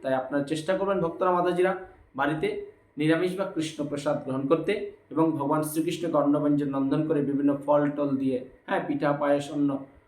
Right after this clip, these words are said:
সব কিছু দিয়ে ভগবানকে ভোগ দেবেন। সেদিন পরিবারের আত্মীয় স্বজন সবাই মিলে আপনারা সেই প্রসাদ গ্রহণ করবেন। হ্যাঁ, যারা মাছ, মাংস, আমিষ এখনো ছাড়তে পারছেন না, ভাববেন না যে ভারতবর্ষের ছুটির দিন রবিবার অনেকেই আছেন, আনন্দ ফুর্তি করে অনেক কিছু গ্রহণ করেন।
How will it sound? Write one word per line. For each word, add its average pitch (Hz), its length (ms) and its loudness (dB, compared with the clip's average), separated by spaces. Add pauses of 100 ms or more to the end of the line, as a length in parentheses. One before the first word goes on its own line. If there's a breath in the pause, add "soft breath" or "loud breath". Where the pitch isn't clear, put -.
(160)
সব 185 240 -2
কিছু 190 180 -2
দিয়ে 175 120 4
ভগবানকে 147 380 4
ভোগ 131 260 -2
দেবেন। 151 320 4 (240)
সেদিন 151 340 0
পরিবারের 143 500 2
আত্মীয় 147 340 -2
স্বজন 143 240 -2
সবাই 160 280 4
মিলে 190 320 0 (280)
আপনারা 160 280 -4
সেই 160 180 -2
প্রসাদ 151 380 -2
গ্রহণ 117 240 -4
করবেন। 101 220 -8 (400)
হ্যাঁ, 165 320 0
যারা 143 180 2
মাছ, 147 320 2
মাংস, 151 240 0
আমিষ 139 280 2
এখনো 139 180 -2
ছাড়তে 139 360 -6
পারছেন 143 300 0
না, 151 200 0 (200)
ভাববেন 143 260 0
না 151 220 2 (340 loud breath)
যে 143 80 0
ভারতবর্ষের 151 680 0
ছুটির 151 280 2
দিন 151 160 4
রবিবার 147 460 2
অনেকেই 175 280 4
আছেন, 151 200 2
আনন্দ 160 400 2
ফুর্তি 156 240 -2
করে 147 260 2 (240)
অনেক 160 220 -2
কিছু 165 200 -2
গ্রহণ 131 240 -2
করেন। 95 220 -8